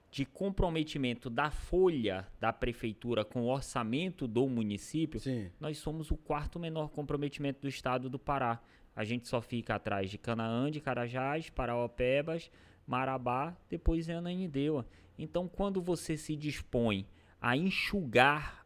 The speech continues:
Speaker 1: a máquina pública, sobra mais recurso pra investimento. Eu acho que essa é, não, não é, não é nenhum milagre, não. É gestão, é você conseguir fazer isso. Quando eu assumi a cidade,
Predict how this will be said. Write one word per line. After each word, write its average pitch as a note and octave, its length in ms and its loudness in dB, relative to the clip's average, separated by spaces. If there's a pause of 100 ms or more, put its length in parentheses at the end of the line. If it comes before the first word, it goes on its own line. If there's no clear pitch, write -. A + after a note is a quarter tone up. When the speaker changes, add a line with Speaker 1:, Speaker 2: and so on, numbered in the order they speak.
(100)
Speaker 1:
a A#2 160 2
máquina A#2 560 2
pública, C3 800 2 (200)
sobra D#3 840 2
mais F#3 260 -2
recurso F#3 600 -2
pra G#3 160 0
investimento. G3+ 800 -2
Eu B2 100 0
acho C#3+ 180 -4
que - 100 -4
essa - 280 0 (160)
é, D3 260 4 (380)
não, D3+ 260 4
não D3+ 260 6
é, C#3 540 8 (380)
não C3+ 240 6
é C#3 100 8
nenhum D3 380 4
milagre, C#3+ 640 8
não. B2 380 6
É A2+ 460 6
gestão, D#3 600 4
é G2+ 40 4
você G#2 320 -2
conseguir C#3 380 -2
fazer D3+ 300 0
isso. D#3 360 4
Quando G#2+ 160 2
eu B2 80 8
assumi C3+ 340 4
a A#2+ 60 6
cidade, A#2+ 520 4